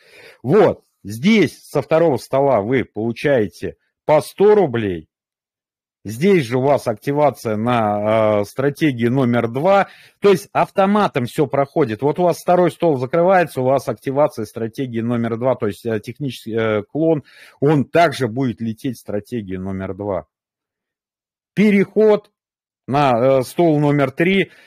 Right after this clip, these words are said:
и опять же, закрывая третий стол, опять к вам клон летит, а, в первую стратегию.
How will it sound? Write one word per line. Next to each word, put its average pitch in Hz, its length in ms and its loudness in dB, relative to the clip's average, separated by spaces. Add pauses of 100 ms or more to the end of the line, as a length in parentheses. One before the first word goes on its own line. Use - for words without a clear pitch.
(120)
и 175 180 2
опять 156 580 2
же, 101 300 -6
закрывая 147 640 2
третий 147 440 -2
стол, 185 440 0
опять 135 440 0
к - 80 -16
вам 135 180 2
клон 143 340 0
летит, 127 460 -4 (320)
а, 120 200 4
в - 80 -8
первую 135 380 0
стратегию. 107 800 -6